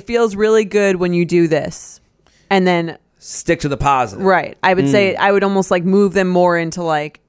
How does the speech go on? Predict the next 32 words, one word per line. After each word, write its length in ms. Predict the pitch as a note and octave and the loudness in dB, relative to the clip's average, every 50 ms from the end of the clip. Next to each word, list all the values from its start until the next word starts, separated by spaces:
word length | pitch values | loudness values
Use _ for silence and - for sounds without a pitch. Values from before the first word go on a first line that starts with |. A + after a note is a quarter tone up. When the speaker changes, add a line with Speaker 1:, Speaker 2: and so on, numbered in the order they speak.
| _ _ _ _ _ - | _ _ _ _ _ -8
Speaker 1:
"It 140 | G#3 F#3 | -8 -6
feels 240 | - A3 G3+ F#3+ D#3+ | -2 -2 -2 -2 -2
better. 320 | D3+ G#3 G3 F#3 F#3+ F#3+ F#3 | 0 0 2 4 4 2 2
It 160 | - G#3 - | 0 -2 -2
feels 200 | - A#3+ A3+ G#3 G3+ | -2 -2 -2 -2 0
really 220 | G#3+ G#3+ G#3 G3+ | 0 2 2 2
good 220 | F3+ D3+ G3 F#3+ F3 | 0 0 0 0 0
when 140 | F3 F3 E3+ | 0 -2 -2
you, 100 | E3 - | -4 -6
when 180 | - - F3 | -6 -4 -2
you 100 | E3+ E3+ | -2 -2
do 160 | D#3+ E3+ E3+ D#3+ | 0 0 2 2
that." 340 | D#3 D3 C#3 C3+ C3+ - - - | 4 2 2 0 -2 -6 -12 -8
Or, 140 | - F3 E3 | -4 -2 -2
like, 200 | E3 E3 D#3 D#3+ | -2 -2 -4 -6
"Could 160 | - G3 F3+ E3 | -4 -4 -4 -2
you 80 | F3+ | -2
do 160 | E3 F3+ F3+ E3+ | 0 2 2 2
this?" 520 | E3 E3 F3+ G#3+ G#3 - - - - - _ _ _ _ _ _ - | 4 2 2 0 -2 -4 -12 -14 -16 -20 _ _ _ _ _ _ -10
Instead 340 | - F#3 F#3+ - F#3+ F#3 | -8 -6 -4 -2 0 0
of 100 | F#3 F3 | 0 0
being 200 | D#3+ F#3+ F3+ E3+ | 0 0 -2 0
like, 300 | E3+ E3+ D#3 D#3 - - E3+ | -2 -2 -2 -4 -4 -4 -2
"Don't 220 | F#3 F#3 F#3 F3 | 0 0 0 -2
do 160 | F#3 F3 F3 E3 | -2 0 0 2
that." 340 | D#3+ D3 D3 D3 C#3+ - - _ _ _ _ | 2 2 2 2 0 -2 -8 _ _ _ _
Or, 380 | - - F3 E3+ D#3+ D3+ C#3+ - - _ _ _ _ _ _ _ _ _ _ _ - | -6 -2 0 0 0 0 -4 -8 -14 _ _ _ _ _ _ _ _ _ _ _ -8
or, 120 | F#3 F#3 | -2 0
Speaker 2:
So 220 | F3+ F3+ F3 E3+ E3 | 2 4 4 4 4
is 100 | D#3+ D#3 | 2 2
it 80 | D#3 | 2
Speaker 1:
uh, 200 | D3 D3 D3 C3+ | 0 -2 -4 -8